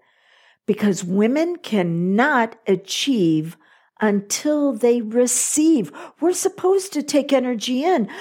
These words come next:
but if you're taking in nothing but energy that depletes you, you're not gonna have anything next for your le-, next level,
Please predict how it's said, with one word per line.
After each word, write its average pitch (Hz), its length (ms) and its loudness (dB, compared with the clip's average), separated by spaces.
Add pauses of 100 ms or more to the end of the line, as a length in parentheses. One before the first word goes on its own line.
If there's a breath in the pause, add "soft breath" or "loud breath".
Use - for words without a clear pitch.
(160 loud breath)
but 254 140 2
if 247 200 0
you're 294 340 -2
taking 277 520 -2
in 202 480 0
nothing 311 540 -2
but 226 400 0
energy 247 760 0 (280 loud breath)
that 233 320 0
depletes 285 840 0
you, 156 400 2 (220 loud breath)
you're 226 160 0
not 254 280 2
gonna 185 180 0
have 170 260 2
anything 220 500 0
next 165 340 -2
for 151 140 -8
your 170 380 2
le-, 165 320 2 (100)
next 175 440 -2
level, 170 480 2